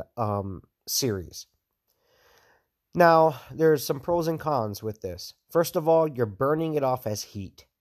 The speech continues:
right? To me, that's a waste of energy, right? I didn't like that.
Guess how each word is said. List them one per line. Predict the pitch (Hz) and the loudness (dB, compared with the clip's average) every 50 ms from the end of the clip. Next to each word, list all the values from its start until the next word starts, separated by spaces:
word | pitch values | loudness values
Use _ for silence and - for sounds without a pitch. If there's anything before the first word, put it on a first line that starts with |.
| _ _ _ _ _ _ _ _ _ _ _ _ _ _ | _ _ _ _ _ _ _ _ _ _ _ _ _ _
right? | - - 107 110 117 - - _ _ _ _ _ _ _ _ _ _ _ _ _ _ _ - - | -6 -2 -2 -2 -2 -2 -6 _ _ _ _ _ _ _ _ _ _ _ _ _ _ _ -14 -6
To | - 151 | -2 0
me, | 165 185 208 214 214 190 | 2 2 4 4 4 4
that's | 160 156 147 - | 4 2 2 2
a | 127 | 0
waste | 110 113 117 107 92 - - | 0 0 0 -2 -2 -6 -8
of | 107 95 | -6 -4
energy, | 110 110 104 95 90 85 78 - 98 _ _ _ _ _ _ _ _ _ _ _ _ _ _ _ _ - _ _ | -4 -4 -4 -6 -10 -12 -16 -20 -20 _ _ _ _ _ _ _ _ _ _ _ _ _ _ _ _ -20 _ _
right? | - 107 107 110 113 - _ _ _ _ _ _ _ _ - | -10 -8 -6 -6 -8 -10 _ _ _ _ _ _ _ _ 2
I | - 160 | 4 4
didn't | 190 220 220 202 170 135 | 4 4 4 0 0 0
like | 156 147 147 151 147 - | 2 2 2 2 0 -4
that. | - 90 73 62 | -14 -14 -14 -14